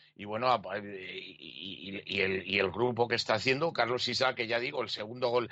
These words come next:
el primero lo consiguió en Melilla, nos dio el triunfo en Melilla en in extremis, ese cero uno en el minuto noventa, y hoy ha vuelto, y ha vuelto a marcar un gol desde, de,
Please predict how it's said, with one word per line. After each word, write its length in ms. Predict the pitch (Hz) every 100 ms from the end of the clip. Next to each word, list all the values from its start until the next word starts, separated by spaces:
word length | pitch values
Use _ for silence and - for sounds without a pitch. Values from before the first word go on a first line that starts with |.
| - -
el 180 | 110
primero 380 | 107 120 127 131
lo 120 | 131
consiguió 420 | 123 120 127 127 123
en 140 | 120
Melilla, 360 | 120 123 151 143
nos 180 | 120
dio 100 | 104
el 80 | 123
triunfo 540 | 120 123 123 120 123 120
en 180 | 117
Melilla 360 | 113 120 127 113
en 140 | 113
in 180 | 110 113
extremis, 420 | 113 - 131 123 120
ese 160 | 123
cero 240 | 120 117 123
uno 140 | 123
en 80 | 123
el 100 | 123
minuto 320 | 120 123 120
noventa, 600 | 120 123 147 139 180 185 - - -
y 140 | 98 131
hoy 140 | 135
ha 60 | 135
vuelto, 500 | 127 120 104 110 90 - -
y 120 | - 131
ha 40 |
vuelto 300 | 139 123 123
a 40 |
marcar 320 | 113 113 113 107
un 140 | 113
gol 200 | 123 117
desde, 340 | 113 101 104
de, 240 | 101 110